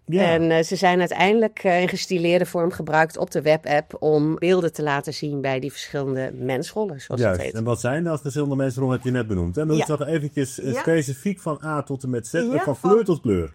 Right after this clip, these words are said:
Speaker 2: van links naar rechts, eh, enthousiast mens, zorgvuldig mens, evenwichtig mens,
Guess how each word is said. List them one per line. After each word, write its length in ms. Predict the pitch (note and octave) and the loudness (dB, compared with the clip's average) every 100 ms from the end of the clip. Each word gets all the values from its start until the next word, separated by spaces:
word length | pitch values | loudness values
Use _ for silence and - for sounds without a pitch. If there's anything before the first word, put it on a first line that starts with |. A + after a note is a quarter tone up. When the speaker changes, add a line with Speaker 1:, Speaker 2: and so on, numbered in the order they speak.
| _ | _
Speaker 2:
van 260 | - C4+ | -4 0
links 260 | C4+ F4+ - | 2 0 0
naar 160 | A3+ G3 | -2 0
rechts, 480 | A#3+ A#4+ - - - | 0 0 -4 -6 2
eh, 240 | G#3 G3 - | 4 4 4
enthousiast 600 | A3+ A3 F#3+ - F#4 - | 2 2 -2 0 0 0
mens, 640 | C4+ D4 A4+ - - - _ _ _ _ _ _ | 0 2 2 0 -14 -16 _ _ _ _ _ _
zorgvuldig 640 | A3 G#3 - D#4+ D#4 - | 2 2 -2 -4 -4 -2
mens, 640 | C4 B3+ B3 C4 - - _ _ _ | 0 2 0 -4 -12 -16 _ _ _
evenwichtig 720 | A#3 B3 A#3 A3 B3 - A3 | 0 0 0 -4 -6 -8 -8
mens, 480 | G3+ F#3+ G#3 - - | -2 0 -2 -6 -20